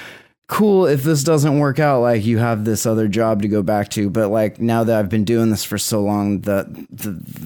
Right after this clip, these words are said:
that other job doesn't exist anymore. So it's kinda all, or we go back to mom's house.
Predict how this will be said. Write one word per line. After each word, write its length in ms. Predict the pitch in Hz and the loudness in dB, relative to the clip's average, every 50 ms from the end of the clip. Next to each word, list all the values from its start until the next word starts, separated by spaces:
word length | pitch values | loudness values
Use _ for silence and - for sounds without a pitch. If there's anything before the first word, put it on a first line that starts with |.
| 95 - | -10 -6
that 240 | 107 110 101 98 95 | -4 -2 -2 0 0
other 200 | 101 101 95 98 | -2 -2 -2 -4
job 360 | 95 87 - 107 95 92 80 | -4 -4 -2 -2 -2 -2 -2
doesn't 260 | 76 104 98 90 104 95 | -2 -4 -2 -2 -2 -4
exist 440 | 92 85 92 98 107 127 139 - | -4 -4 -4 -4 -4 -4 -4 -2
anymore. 580 | 180 196 208 220 240 254 254 247 254 277 269 233 | -2 0 0 2 2 2 2 2 0 0 0 -2
So 800 | - - - - - - 143 147 139 135 127 127 123 123 123 123 | -4 -6 -10 -10 -8 -4 -2 0 0 2 2 2 2 2 2 2
it's 180 | 123 - - - | 0 -2 -4 -4
kinda 420 | - 160 139 127 123 120 117 113 92 | -2 0 0 2 2 2 2 2 2
all, 280 | 73 110 113 110 104 | 0 0 0 0 0
or 320 | 104 95 92 92 92 - - _ | 0 0 0 -2 -2 -4 -8 _
we 220 | - 113 113 104 | -6 -4 -2 -2
go 140 | 87 110 98 | -2 -2 -2
back 220 | 90 90 90 90 - | -2 -2 -2 -4 -4
to 100 | - 98 | -6 -6
mom's 300 | 95 90 - - - - | -4 -4 -6 -6 -6 -6
house. 360 | - - - - - - - | -4 -4 -4 -4 -6 -6 -10